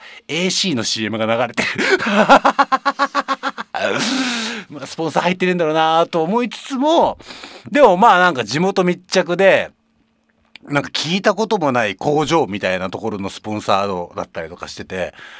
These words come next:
ああ、なるほどな、こうやって、まあ、地元の企業からなんかうまいことお金引っ張ってきて番組やってんだなとか思うし、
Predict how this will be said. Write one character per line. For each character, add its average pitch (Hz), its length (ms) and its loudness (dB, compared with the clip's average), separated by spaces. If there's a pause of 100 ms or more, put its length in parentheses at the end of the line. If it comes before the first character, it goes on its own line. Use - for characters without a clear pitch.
(240)
あ 101 160 -4
あ、 95 80 -6
な 92 120 -6
る 113 100 -6
ほ 120 100 -4
ど 131 120 -2
な、 139 180 -2
こ 139 100 -6
う 151 40 -2
や 170 40 -6
っ - 20 -16
て、 - 160 -8
ま 190 140 0
あ、 131 80 0
地 107 100 -6
元 127 240 -2
の 131 80 -2
企 143 200 -8
業 120 120 0
か 98 100 -4
ら 90 80 -4
な 104 120 -2
ん 92 40 -6
か 95 80 -8
う 95 120 -6
ま 120 120 0
い 127 80 0
こ 117 120 -6
と 92 180 -6 (140)
お - 80 -12
金 104 200 -2
引 95 120 -6
っ - 100 -20
張 120 80 0
っ - 20 -8
て - 140 -16
き - 80 -18
て 85 220 -2
番 90 160 -6
組 95 160 -6
や 95 60 -6
っ - 20 -20
て - 180 -4
ん 110 60 -4
だ 92 80 -6
な 90 320 -8
と 104 100 -12
か - 80 -20
思 85 160 -16
う 82 80 -18
し、 80 320 -20